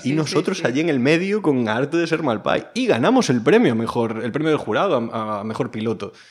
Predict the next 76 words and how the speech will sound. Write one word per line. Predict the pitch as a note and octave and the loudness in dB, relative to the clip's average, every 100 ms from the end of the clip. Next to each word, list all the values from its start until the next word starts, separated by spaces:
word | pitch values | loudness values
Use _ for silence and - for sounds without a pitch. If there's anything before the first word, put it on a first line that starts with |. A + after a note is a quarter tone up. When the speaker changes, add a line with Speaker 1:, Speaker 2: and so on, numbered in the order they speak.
| _ _ _ _ _ | _ _ _ _ _
Speaker 2:
Joder, | - G#2+ A2+ | -12 -10 -8
eso | A#2+ A#2+ | -8 -4
fue | - B2+ | 0 2
muy, | C3+ C3 C#3 | 4 4 6
muy | D3 | 6
guay. | A#2 A2 A#2+ - - _ _ - | 6 4 0 -4 -16 _ _ -4
Para | G#2+ A#2 | -2 0
nosotros | G#2+ B2 C#3+ | -2 -4 -4
eso | D3 D#3 | -4 -4
fue, | - D#3+ - | -6 -8 -8
sí | - - D#3 | -10 -8 -4
que | D3+ | -6
f-, | - - | -6 -6
supuso | D3+ A#2+ C3+ D3 E3+ | -4 -2 -2 0 0
la, | E3 C3 A2 G2 F#2+ - - _ - | 2 0 -2 -4 -8 -12 -18 _ -20
la, | - - - - | -20 -18 -18 -10
esa, | C3+ - C#3 | -8 -8 -6
esa, | C3+ - C#3+ C#3+ | -4 0 0 2
mm, | C#3 C3+ C3 - - - - | 0 0 -2 -4 -12 -14 -2
Speaker 1:
Creeros | G3 D3 - D4 | 4 6 8 8
de | D#4 D#4 | 8 6
Speaker 2:
piedrecita. | G#3 | 6
Speaker 1:
verdad | F#3+ F#3+ B3 | 6 6 6
Speaker 2:
Sí. | C4 | 6
Speaker 1:
dónde | G#3+ | 4
estabais. | G#3+ F#3 E3 C#3+ C#3+ - | 2 0 0 -2 -8 -2
Speaker 2:
Nos | C#3 C3+ | -2 2
creímos | C3+ D#3 G3+ | 2 4 2
de | G3 | 2
verdad | F#3 | 2
que | F#3 | 2
teníamos | F3 F3+ E3 | 0 -2 -2
una | D#3+ | -2
serie | E3 E3 | -2 -2
que | |
molaba. | C#3 A#2+ C#3+ | 0 0 2
Speaker 1:
Claro, | B2+ B3 E3 | 2 0 -2
y | |
con, | C#3 F3 D#3 | -4 -4 -4
y | E3 | -4
con | E3 D3+ | -4 -4
todos | D#3 F3+ | -4 -4
los | G#3+ | -4
argumentos, | A#3 E3 D#3 F#3+ D3+ | -6 -6 -8 -8 -8
además. | C#3+ B2 D#3 G#3 D3 | -10 -10 -12 -14 -8
Speaker 2:
Y | C3+ | -6
fue | A#2 D#3+ | 0 2
el | |
momento | F3 D#3 F3+ | 2 2 0
en | G3 | 0
el | D3 | 0
que | B2+ | -2
empezamos, | A#2 G#2+ D3 C3+ | -2 -2 -2 -2
de | |
hecho | C3 B2 | -4 -4
dijimos, | A2+ A2 - | -4 -6 -6
"Joder, | A#2 A2+ | -8 -8
si | - | -8
esto | G#2+ | -8
mola | A#2 C3+ C3 | -6 -4 -4
tanto", | A#2 B2 E3 | -4 -4 -4
pero | D3+ | -4
teníamos | A2+ B2 C3 | -4 -4 -4
la | A#2+ | -4
idea | G#2 B2 | -4 -4
desde | A2 A2+ | -4 -6
hace | A2+ | -6
tiempo | A#2 B2 | -6 -4
de | A#2+ | -4
convertir | A2 G#2+ G2+ A2+ | -4 -6 -6 -8
esto | A2 G#2+ | -8 -8
en | |
una | G#2 F#2+ | -8 -6
película, | G2 D#3 G#3 C3+ | -6 -4 -2 -2
que | |
era | A2+ G#2 | -4 -8